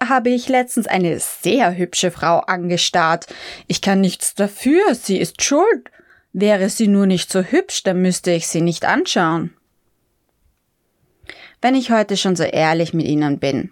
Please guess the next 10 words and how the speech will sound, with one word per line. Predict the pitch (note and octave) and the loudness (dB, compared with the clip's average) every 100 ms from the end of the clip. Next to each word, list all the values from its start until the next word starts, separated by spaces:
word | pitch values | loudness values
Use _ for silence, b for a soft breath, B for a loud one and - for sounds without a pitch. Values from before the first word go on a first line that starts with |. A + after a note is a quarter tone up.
| - | -12
wundert | - F3+ G3 F#3+ | -4 0 2 2
es | F#3 F#3 | 0 0
mich | F#3 F#3 | 0 2
nicht, | G#3 B3 - | 0 0 -2
dass | F3+ - | -4 -2
die | F3+ | -4
Person | F#3 E3+ - F3+ E3+ | -2 -2 -2 0 0
teilnahmslos | - D#3+ E3+ D#3+ D#3 - D#3 - | 0 0 2 0 -2 -4 -2 0
schaute. | E3+ D#3 D#3 E3 - - _ - B B B B | 0 0 -2 -2 -4 -6 _ -20 B B B B
Diese | G#3 F#3+ | 0 2